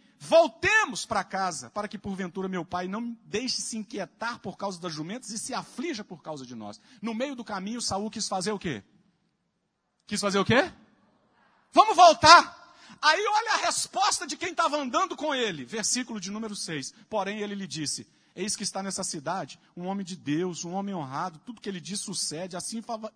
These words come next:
assim, infalivelmente, vamos nós agora lá. Porventura não nos mostrará o caminho que devemos seguir?"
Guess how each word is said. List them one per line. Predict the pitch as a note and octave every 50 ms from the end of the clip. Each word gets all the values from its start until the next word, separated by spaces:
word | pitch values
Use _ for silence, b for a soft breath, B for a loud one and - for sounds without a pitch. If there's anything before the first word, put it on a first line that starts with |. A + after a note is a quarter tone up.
| _ _
assim, | - F3 F3 - - A#3+ B3+ G#3 B B B B B
infalivelmente, | C4+ D4 G4 G4+ G#4 - - C#4+ D4 A#3 G3+ G3 A3+ C#4+ F4+ B3 C4 A#3+ G3+ E3+ F3 G3 A3 G3 -
vamos | E3 D3 B3 E4+ F#4 E4+ D4 G#3 F#3+
nós | G#3+ A#3 B3+ C#4+ D#4 C4 A3+
agora | A#3+ G#3 D3 D#3+ G#3+ B3+ D4 D4 C#4 A#3
lá. | G3 G3 A#3 A#3+
Porventura | - - C4+ A#3 A#3+ B3 A3+ - C4+ C#4 B3+
não | B3+ C#4 D4+ D4+ D4+
nos | C#4 C4 G3
mostrará | G3 B3 C4 A3+ - A#3+ G#3+ G3 G3 A3+ B3+
o | B3
caminho | - G3+ G3 F#3+ A3+ B3+ -
que | -
devemos | G3+ G#3+ F#3 F#3 G#3+ G#3+ G3
seguir?" | - F#3+ F3 E3 G3 A#3 A#3+